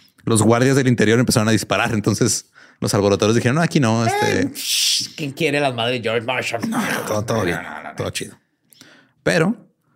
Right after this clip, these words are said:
Speaker 1: la mafia no solo, bueno, la, la turba no solo quería robar, quería también igualar el marcador, enfocándose en los ricos. En algunos lugares simplemente sacaban cosas de las tiendas de lujo y las destruían en la calle.
Speaker 2: No ma-, oh, eso sigue pasando, ¿eh?
Speaker 1: Ujú.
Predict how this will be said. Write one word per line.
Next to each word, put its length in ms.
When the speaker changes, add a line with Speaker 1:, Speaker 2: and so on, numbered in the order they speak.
Speaker 1:
la 120
mafia 320
no 120
solo, 260
bueno, 220
la, 180
la 140
turba 240
no 80
solo 180
quería 240
robar, 420
quería 320
también 260
igualar 420
el 100
marcador, 560
enfocándose 480
en 60
los 120
ricos. 380
En 120
algunos 200
lugares 380
simplemente 480
sacaban 420
cosas 280
de 60
las 120
tiendas 220
de 80
lujo 200
y 40
las 100
destruían 320
en 80
la 60
calle. 280
Speaker 2:
No 140
ma-, 260
oh, 200
eso 220
sigue 220
pasando, 340
¿eh? 60
Speaker 1:
Ujú. 180